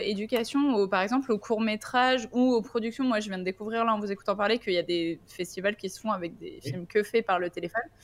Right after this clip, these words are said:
Speaker 1: Est-ce que tu crois que si on avait un peu une éducation à ces productions-là,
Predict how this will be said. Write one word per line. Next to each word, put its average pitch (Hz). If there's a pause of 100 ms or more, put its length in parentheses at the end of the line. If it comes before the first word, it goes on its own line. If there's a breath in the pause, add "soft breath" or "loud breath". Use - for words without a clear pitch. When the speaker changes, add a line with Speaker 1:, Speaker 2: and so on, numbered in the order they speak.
(400 soft breath)
Speaker 1:
Est-ce 208
que 320
tu -
crois 302
que -
si -
on 226
avait 208
un 208
peu 277
une 269
éducation 220
à 208
ces 196
productions-là, 240